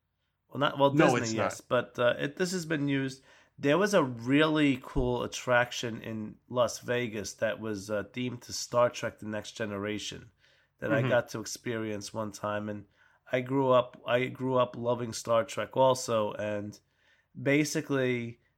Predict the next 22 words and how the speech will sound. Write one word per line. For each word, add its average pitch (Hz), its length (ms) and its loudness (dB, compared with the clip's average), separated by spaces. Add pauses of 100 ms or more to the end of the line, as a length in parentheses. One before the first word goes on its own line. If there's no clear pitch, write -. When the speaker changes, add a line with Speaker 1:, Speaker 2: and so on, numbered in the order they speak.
(100)
Speaker 1:
this 127 220 -4
same 139 460 0
type 127 380 -2
of, 113 280 -4
uh, 107 220 2
technology 123 760 -2
was 104 220 -6
re-, 110 240 -6
used 117 380 -6
to 117 60 -8
kind 117 260 -2
of 117 60 -6
move 123 280 -4
you 117 120 -6
from 107 220 -8
scene 131 380 -6
to - 100 -12
scene 117 400 -6
of 101 100 -6
a 104 80 -6
very 123 320 0
immersive 110 800 -4